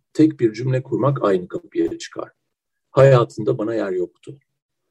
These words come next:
Bu cümle ağzımdan çıkıveriyor. Evet, doğru. Şimdi mi düşünüp buldum, yoksa bu düşünce zihnimde hep vardı da onun canlanmasını, kendine kanıtlar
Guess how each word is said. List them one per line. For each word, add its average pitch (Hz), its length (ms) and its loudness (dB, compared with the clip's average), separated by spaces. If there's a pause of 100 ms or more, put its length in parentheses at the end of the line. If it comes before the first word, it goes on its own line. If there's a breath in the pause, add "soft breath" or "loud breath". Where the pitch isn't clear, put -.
(420)
Bu 170 100 2
cümle 151 240 2
ağzımdan 139 540 2
çıkıveriyor. 87 720 -4 (340)
Evet, 127 360 4
doğru. 104 380 4 (460)
Şimdi 170 380 0
mi 135 100 -2
düşünüp - 420 -12
buldum, 104 340 -2
yoksa 127 500 2
bu 113 100 -6
düşünce 123 640 -2 (140)
zihnimde 120 760 0
hep 131 220 2
vardı 113 340 2
da - 240 -4 (180)
onun 117 280 0
canlanmasını, 110 1000 0 (260)
kendine 110 400 0
kanıtlar 113 480 -2